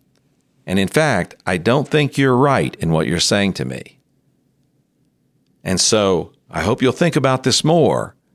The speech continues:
as we move on." That reminds me of a situation where a young man came up to me after I was preaching once and said, "I can't believe that a person in your place of influence would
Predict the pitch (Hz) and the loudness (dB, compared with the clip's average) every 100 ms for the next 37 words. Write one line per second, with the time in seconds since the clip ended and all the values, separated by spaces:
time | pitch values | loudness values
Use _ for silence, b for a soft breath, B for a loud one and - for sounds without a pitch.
0 | _ _ - 90 82 87 85 92 80 73 | _ _ -6 -4 0 0 2 2 2 -2
1 | - - _ _ _ _ _ _ _ _ | -4 -16 _ _ _ _ _ _ _ _
2 | _ _ _ _ b b b b b b | _ _ _ _ b b b b b b
3 | _ _ - 110 - - _ - 98 107 | _ _ -4 -2 -4 -12 _ -2 0 2
4 | 98 90 95 82 76 - - 117 - 110 | 0 2 2 2 0 -2 -2 0 2 2
5 | 110 104 95 90 85 101 101 101 90 98 | 2 2 2 2 2 2 2 2 0 0
6 | 92 90 90 90 87 85 82 - 127 - | 0 0 0 0 0 0 0 0 -2 -2
7 | 90 82 76 - 82 - 90 78 - b | -2 -2 -4 -4 -4 0 0 0 -4 b
8 | b b 113 - 196 123 117 139 113 90 | b b -4 0 0 2 2 4 2 2
9 | 85 - 120 - 95 82 85 110 113 104 | 0 0 0 2 0 0 2 2 2 0
10 | - 113 - 82 104 110 92 80 - 78 | 0 0 0 0 0 0 -2 -2 -4 -4
11 | 73 | -6